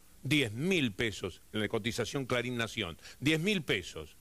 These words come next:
o trece mil, porque llegaron a decir que ahora en Punta del Este está a trece mil el dólar. Eso es lo que pagó por persona, habían dicho.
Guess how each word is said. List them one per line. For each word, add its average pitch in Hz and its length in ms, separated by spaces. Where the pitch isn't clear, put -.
o 151 140
trece 147 340
mil, 196 240
porque 117 180
llegaron 135 220
a 139 40
decir 127 220
que 127 80
ahora 127 140
en 110 60
Punta 117 200
del 120 140
Este 120 340
está 123 300
a 117 80
trece 120 260
mil 120 140
el 104 120
dólar. 95 320
Eso 180 200
es 175 40
lo 151 100
que 127 100
pagó 135 280
por 156 180
persona, 110 600
habían 120 360
dicho. 101 400